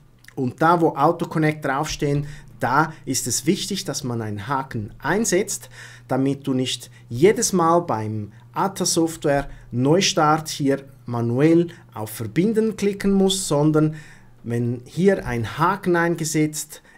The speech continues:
ist, dann startet das, verbindet sich das ATAS Demokonto automatisch bei jedem Neustart der ATAS Software. Nun zeige ich dir,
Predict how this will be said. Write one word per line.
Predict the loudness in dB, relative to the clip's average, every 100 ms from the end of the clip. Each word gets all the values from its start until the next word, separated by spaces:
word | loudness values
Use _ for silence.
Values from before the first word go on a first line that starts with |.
| _
ist, | 0 2 0 -6 -20 -20 _
dann | -6 -4 -4 -8 -18 -14
startet | -12 -2 -2 -2 -2 -4 -2
das, | 0 0 -2 -8 -20 _ _
verbindet | -6 -4 2 4 4 2 -2
sich | -4
das | -4 -8 -8
ATAS | -4 -4 -2 -4 -4
Demokonto | 0 2 2 0 -2 -4 -2 -6
automatisch | -4 -6 -4 -6 -6 -8 -10 -10
bei | -8 -8
jedem | -8 -6 -8 -8 -18 -8
Neustart | -4 -2 -4 -6 -6 -8 -4
der | -4 -4
ATAS | -8 -8
Software. | -8 -10 -12 -14 -14 -20 -20 -20 -20 _ _ _ _ -20 -18 -20 _
Nun | 2 2 4
zeige | 2 0 0
ich | -6
dir, | 2 4 4